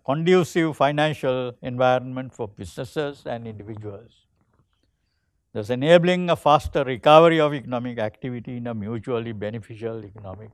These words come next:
environment. The financial sector ought to develop a new business model, taking into consideration the background conditions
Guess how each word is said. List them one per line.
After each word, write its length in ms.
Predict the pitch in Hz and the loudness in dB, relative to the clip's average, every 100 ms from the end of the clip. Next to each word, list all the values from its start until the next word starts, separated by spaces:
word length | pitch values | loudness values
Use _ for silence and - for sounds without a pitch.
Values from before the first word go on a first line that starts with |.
| - | -18
environment. 800 | 92 98 120 113 76 - _ _ _ _ _ _ _ _ _ _ _ _ _ _ _ _ _ _ _ | -12 -8 -8 -8 -16 -20 _ _ _ _ _ _ _ _ _ _ _ _ _ _ _ _ _ _ _
The 80 | 127 | -6
financial 540 | 120 143 160 175 - 170 | 0 2 4 2 2 0
sector 540 | - 170 _ 185 180 - | 0 -4 _ -6 -6 -2
ought 240 | 165 156 | -2 -2
to 80 | 147 | -4
develop 580 | 117 131 156 175 170 - | 2 4 6 6 4 -2
a 60 | |
new 280 | 156 151 175 | -6 -4 -4
business 480 | 160 156 - 135 - | -6 -10 -14 -18 -18
model, 320 | - - - - _ _ _ _ _ _ _ _ _ _ _ - | -20 -20 -20 -20 _ _ _ _ _ _ _ _ _ _ _ -4
taking 340 | 131 147 147 | -4 -4 -6
into 260 | 135 120 127 | -6 -8 -10
consideration 1000 | - 120 - 127 120 120 - 120 113 110 | -6 -6 -8 -6 -2 -2 -4 -8 -8 -12
the 80 | 92 | -6
background 640 | 113 127 151 160 170 156 | -2 0 6 6 6 2
conditions 580 | 135 131 127 135 131 | -4 -4 -8 -8 -10